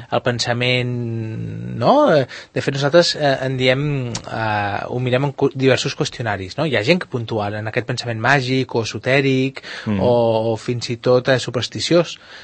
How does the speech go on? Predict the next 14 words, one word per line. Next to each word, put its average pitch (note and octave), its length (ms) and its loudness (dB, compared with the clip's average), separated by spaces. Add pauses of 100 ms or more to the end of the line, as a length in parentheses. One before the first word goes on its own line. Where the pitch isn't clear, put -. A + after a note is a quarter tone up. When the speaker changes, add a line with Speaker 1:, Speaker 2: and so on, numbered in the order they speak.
Speaker 1:
Supersticiós, C3+ 720 0 (840)
el B2+ 60 0
que - 100 -4
entenem C#3+ 320 2
no F3 120 6
és - 200 4
si - 200 -2
passa C3+ 240 2
un B2 80 -4
gat A#2+ 120 2
negre B2 260 0
tindré A#2+ 260 -6
mala A2+ 200 -2
sort, - 300 -8